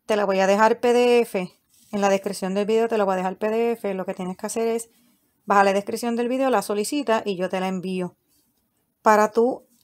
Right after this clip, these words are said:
agrandar los patrones de bebé, siempre son medio centímetro más. ¿Ve? Le puedes añadir medio centímetro más y tú la haces, la vas agrandando por talla.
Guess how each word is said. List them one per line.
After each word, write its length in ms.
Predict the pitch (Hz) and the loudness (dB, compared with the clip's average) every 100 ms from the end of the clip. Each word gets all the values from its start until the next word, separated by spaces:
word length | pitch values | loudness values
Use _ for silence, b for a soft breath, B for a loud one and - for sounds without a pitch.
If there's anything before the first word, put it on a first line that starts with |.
| _ _ | _ _
agrandar 840 | 262 254 240 220 214 208 202 185 165 _ _ _ _ _ _ - | 4 6 6 4 4 4 4 2 -2 _ _ _ _ _ _ -10
los 360 | 226 208 196 | 0 0 2
patrones 680 | 202 190 220 254 277 190 - | 2 2 2 0 0 -2 0
de 140 | 214 | 0
bebé, 380 | 208 214 247 240 b b b b | 2 0 -2 -4 b b b b
siempre 360 | - 240 247 277 | -4 -2 0 -2
son 300 | 294 294 220 | 0 -2 -2
medio 300 | 190 185 196 | -2 -2 -4
centímetro 640 | 220 214 208 202 202 190 | -6 -6 -6 -6 -4 -6
más. 260 | 165 160 _ _ _ _ - | -8 -12 _ _ _ _ -12
¿Ve? 140 | 202 262 | -6 -4
Le 120 | 208 | -2
puedes 200 | 185 190 | -2 -2
añadir 340 | 196 202 208 | -2 -2 -2
medio 220 | 202 190 | -4 -4
centímetro 540 | 202 233 240 240 240 277 | -6 -6 -6 -6 -6 -6
más 260 | 269 262 494 | -6 -8 -10
y 120 | 214 | -12
tú 180 | 202 196 | -8 -4
la 220 | 202 208 | 0 0
haces, 320 | 226 - 214 196 | -2 -6 -6 -4
la 80 | |
vas 140 | 185 185 | -2 -2
agrandando 580 | 190 208 208 208 214 214 | -2 -4 -2 -4 -4 -6
por 180 | 180 | -8
talla. 460 | - 196 190 170 | -6 -4 -4 -6